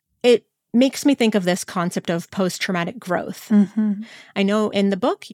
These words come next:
Speaker 1: you write that as a result of your experience, you feel like you came out with more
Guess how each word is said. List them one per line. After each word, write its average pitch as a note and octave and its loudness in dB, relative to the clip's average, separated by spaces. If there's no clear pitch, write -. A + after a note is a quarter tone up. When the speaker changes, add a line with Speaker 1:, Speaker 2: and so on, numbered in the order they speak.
Speaker 1:
you A3+ -4
write F3+ 0
that G3 -6
as F#3 -2
a F#3+ -4
result F#3 -4
of E3+ -8
your F3+ -4
experience, F#3 -6
you G#3+ 0
feel G#3 -2
like F3+ -4
you C4+ -4
came D4 -4
out F3 0
with F3+ -6
more F3+ -6